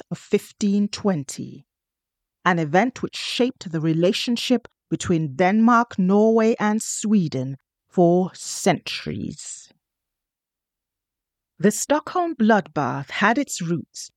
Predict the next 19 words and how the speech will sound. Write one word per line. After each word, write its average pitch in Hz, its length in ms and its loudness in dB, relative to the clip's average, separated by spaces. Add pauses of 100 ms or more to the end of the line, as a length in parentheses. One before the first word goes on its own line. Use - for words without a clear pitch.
(120)
in 170 260 2
medieval 190 680 2
Nordic 196 560 4
history - 800 -8 (160)
in 160 180 -4
general 156 640 0 (320)
and 180 160 2
the 170 140 0 (180)
complex - 920 -2
and 175 240 -2
interwoven 226 680 4
relationship 190 760 0 (300)
between 160 400 0
Sweden, 233 640 4
Norway, 214 480 6
and 196 260 0
Denmark 160 600 0 (120)
in 180 220 4
particular. - 880 -8